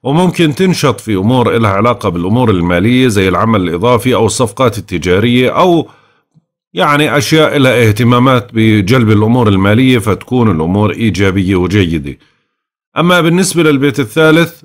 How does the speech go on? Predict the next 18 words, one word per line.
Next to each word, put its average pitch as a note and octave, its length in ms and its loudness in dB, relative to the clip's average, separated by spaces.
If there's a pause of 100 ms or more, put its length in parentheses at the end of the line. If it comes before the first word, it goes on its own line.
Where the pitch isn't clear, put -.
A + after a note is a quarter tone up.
فأنا D3 260 -2
شايف C#3 340 0
إنه A2+ 140 2
اليوم C3+ 340 2
بتنشط C3 500 -2
بشكل C#3 560 -4 (580)
يعني A#2 560 0 (100)
يختلف B2+ 540 0
عن E2+ 140 -2
الأيام F#2 400 0
الماضية A2+ 400 2
في F#2+ 140 -8
نوع G#2+ 160 2
من F#2+ 160 -2
أنواع G#2+ 280 0
الاتصالات A2+ 840 -2 (320)
والمواصلات C3+ 1000 2
والتنقلات. A#2 880 -2